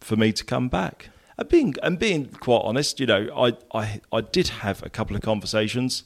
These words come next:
which was more out of an affinity of the few years I'd had with them.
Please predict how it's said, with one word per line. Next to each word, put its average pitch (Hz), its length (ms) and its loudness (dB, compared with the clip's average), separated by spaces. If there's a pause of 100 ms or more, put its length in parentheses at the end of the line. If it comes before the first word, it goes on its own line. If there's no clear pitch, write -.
(280)
which - 180 -4
was 127 140 -4
more 147 260 2
out 104 120 0
of 104 100 -6
an 110 100 2
affinity 110 480 -2
of 104 200 -4
the 98 120 -8
few - 340 -8
years 104 260 -2
I'd 98 120 -10
had - 320 -10
with 92 200 -10
them. 85 280 -14